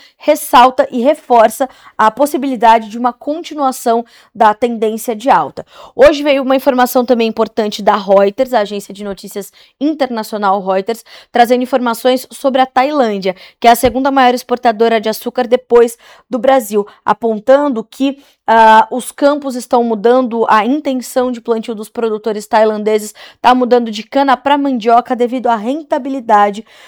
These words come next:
ah, e também, ah, pelo fato desses agricultores estarem sofrendo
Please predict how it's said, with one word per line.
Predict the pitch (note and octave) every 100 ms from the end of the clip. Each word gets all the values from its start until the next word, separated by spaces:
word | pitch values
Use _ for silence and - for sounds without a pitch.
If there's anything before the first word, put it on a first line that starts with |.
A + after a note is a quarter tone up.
| -
ah, | G#3+ A3
e | A#3+
também, | - B3 A3 A3 A3+ _ _
ah, | - G#3+ G#3 G#3 G3+ G3 G3 -
pelo | A#3 A#3+
fato | A3 - B3 - A3
desses | G#3+ A3+ A#3
agricultores | A3+ A3 A3+ A3 A#3 G#3+
estarem | A3 - A3 A#3
sofrendo | - A3+ - A3+ A#3+